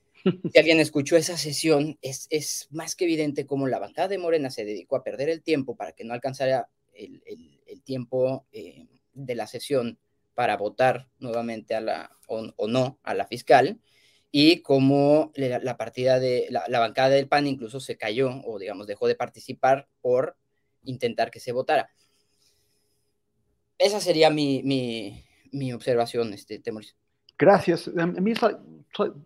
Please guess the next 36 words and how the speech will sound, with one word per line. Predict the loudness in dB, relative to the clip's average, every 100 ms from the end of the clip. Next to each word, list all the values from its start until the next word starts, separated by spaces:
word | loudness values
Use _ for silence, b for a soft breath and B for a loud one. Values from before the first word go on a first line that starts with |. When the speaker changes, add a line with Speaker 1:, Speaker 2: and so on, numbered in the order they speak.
| -12
Speaker 1:
yo | -6 -2
solamente | 0 0 -2 -2
quisiera | -2 0 0
también | 0 0
rec-, | 0 -2 -6
recordar | -4 -2 0 0 0
que | 0 0 0
el | -6
caso | -4 -4 -4 -2
de | -2
la | -2
masacre | -6 -6 -6 -4 -2
de | 0
la, | 0 -2
de | -6 -4
la | -4 -4
Narvarte, | -6 -2 -2 -2 -12 -14 b b b b _
pues | -4 -2
es | 0
también | 2 2 0 2
otro | 0 2 0
pendiente | 0 4 4 4 -4 -12 _ _
de | -6
Ernestina | -6 -6 -4 -2
Godoy. | 0 0 -2 -6 _ _ _ _ _ _ _
Eh, | 0 2 2 -2 -2
es | -4 -2 -4
un | -2
pendiente | 0 0 0 0
que | 2 2
hereda | 6 8 8 6 0 _ _
de | -10 -2 2
la | 4 4 2
anterior | -4 -2 2 0 0 -8 -14
de | -6 -4 -2 -4
Procuraduría, | -4 -4 -2 -2 0 4 4 4